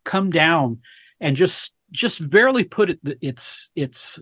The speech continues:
claws into the, the river and pull out a fish. And I was just stunned by the,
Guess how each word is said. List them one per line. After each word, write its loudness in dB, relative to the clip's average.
claws 2
into -2
the, -2
the -2
river 2
and -10
pull 0
out 6
a 0
fish. -4
And 0
I -2
was 0
just -6
stunned 2
by 2
the, -6